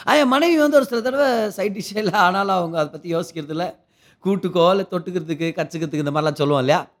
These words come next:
அந்த மாதிரி மொறுமொறுன்னு ஒண்ணும் இல்லைனா கூட பரவாயில்ல, அவங்க நிம்மதியா சாப்பிட்டு வச்சு போறாங்க.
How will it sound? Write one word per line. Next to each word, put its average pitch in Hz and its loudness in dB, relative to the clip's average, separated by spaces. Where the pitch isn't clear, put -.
அந்த 254 6
மாதிரி 294 2
மொறுமொறுன்னு 285 2
ஒண்ணும் 240 0
இல்லைனா 277 0
கூட 269 6
பரவாயில்ல, 202 4
அவங்க 226 -2
நிம்மதியா 247 -6
சாப்பிட்டு 208 -4
வச்சு - -
போறாங்க. 131 -2